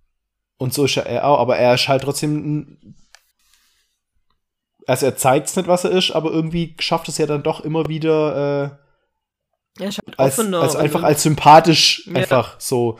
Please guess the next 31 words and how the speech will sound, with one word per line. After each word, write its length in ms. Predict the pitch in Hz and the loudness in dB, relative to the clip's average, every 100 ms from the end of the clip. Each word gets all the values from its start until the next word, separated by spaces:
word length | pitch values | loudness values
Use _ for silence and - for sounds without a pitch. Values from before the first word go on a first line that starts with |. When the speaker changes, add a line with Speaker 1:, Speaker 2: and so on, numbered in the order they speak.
| - - | -12 2
Speaker 1:
eben, 240 | 143 139 | 2 4
dass 180 | 135 131 | 2 2
er 60 | 131 | 2
dann 160 | 120 | 0
auch, 220 | 120 123 120 | 2 2 2
dass 280 | 123 - 127 | -4 -4 -8
er 60 | |
dann 200 | 110 117 113 | -6 -6 -2
rauskommt 880 | 117 123 - 131 117 113 - - _ _ _ _ _ _ _ _ _ _ _ _ _ - | 0 0 0 -2 -2 -4 -10 -20 _ _ _ _ _ _ _ _ _ _ _ _ _ -8
mit 200 | 123 123 | -6 -4
dem 120 | 120 | -4
verschütteten 600 | - 123 - 127 117 120 | -4 -6 -2 -4 -4 -4
Essen, 320 | 104 110 123 | -4 -4 -4
dass 180 | 117 110 | -4 -4
er 80 | 117 | -4
da 60 | |
eben 200 | 117 117 | -4 -6
dieser 260 | 117 110 120 | -8 -8 -8
Instagram 760 | 131 - 127 120 113 110 110 - | -8 -6 -6 -4 -4 -6 -8 -10
oder 300 | 113 110 - - - - - | -8 -8 -10 -18 -20 -20 -8
Twitter 440 | 131 131 131 110 | -6 -2 -2 0
oder 220 | 107 107 | -2 -2
was 180 | 110 - | -6 -8
auch 40 | - | -8
immer, 300 | 113 110 107 | -8 -8 -8
halt 120 | 113 | -8
Internet 600 | 135 135 113 107 - - _ _ _ _ _ _ _ 113 | -2 -2 -2 -4 -8 -18 _ _ _ _ _ _ _ -6
äh, 340 | 110 107 104 | -2 -2 -2
Speaker 2:
Berühmtheit. 560 | 190 175 196 - 180 - | -4 -4 -4 -2 -4 -2
Speaker 1:
Berühmtheit 580 | 123 120 - 113 110 - | -2 -4 -4 -2 -2 -4
ist. 460 | 117 120 - - | -6 -4 -8 -10